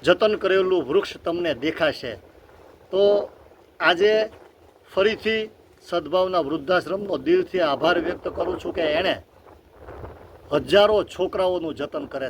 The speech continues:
છે, હજારો બાળકોનું જતન કરે છે. કારણ કે એક બાળકને જેમ મોટું કરવામાં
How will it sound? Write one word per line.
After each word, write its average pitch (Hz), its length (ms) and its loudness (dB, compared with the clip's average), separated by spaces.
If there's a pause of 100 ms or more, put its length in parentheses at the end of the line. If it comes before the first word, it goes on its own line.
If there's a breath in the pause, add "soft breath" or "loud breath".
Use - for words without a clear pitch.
છે, - 80 -14 (180)
હજારો 170 280 0
બાળકોનું 156 540 0
જતન 131 320 -12
કરે 113 240 -14
છે. 110 120 -18 (400 soft breath)
કારણ 160 280 0
કે 180 140 0
એક - 60 -10 (100)
બાળકને 165 380 2
જેમ 160 280 -2
મોટું 165 260 -2
કરવામાં 165 460 -2